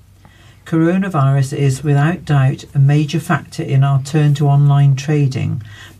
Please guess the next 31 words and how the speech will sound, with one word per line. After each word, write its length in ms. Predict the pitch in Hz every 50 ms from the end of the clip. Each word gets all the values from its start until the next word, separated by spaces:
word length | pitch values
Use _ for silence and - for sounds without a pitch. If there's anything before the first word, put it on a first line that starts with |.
| - -
With 300 | 156 156 170 185 180 185
that 280 | 170 131 123 - -
comes 300 | - - 139 139 135 135
the 160 | 135 143 135 135
inherent 500 | 135 135 131 131 156 165 170 175 180 180
threat 460 | - - - 147 131 127 127 - - -
around 420 | 147 135 139 135 135 131 139 147 -
online 460 | - 131 131 131 131 135 139 143 139
security. 840 | 131 - - 131 - - 170 160 151 147 135 127 - 139 113 98 - 127 - - _ - - - - - - - - - - - - - - - -
Banks 360 | 165 175 180 196 185 - -
and 160 | 208 190 185
card 340 | - - 175 170 165 165 -
companies 560 | - 156 147 139 131 139 131 131 135 139 - - - - - - -
have 120 | - 147 156
invested 560 | 160 156 151 151 151 143 147 - - 151 143
a 60 | 147
whopping 540 | 147 147 175 175 175 - 170 147 147 147 151
one 200 | 165 175 185 180
point 320 | - - 170 160 160 160
six 300 | - - 175 165 - -
billion 640 | - - - 175 160 151 120 107 110 113 127 131 127 - -
in 140 | 143 135
a 80 | 139 139
wide 360 | 139 143 143 151 170 175 165
variety 540 | - 175 165 160 151 151 147 143 - 156 147
of 160 | 143 135 -
measures 480 | 147 143 143 135 127 - - - - - - - - - - -
to 100 | - -
combat 520 | - - 151 143 143 143 139 127 127 -
cyber 460 | - - - 143 139 143 135 143 131
theft, 540 | 131 - - - 143 110 107 - - - -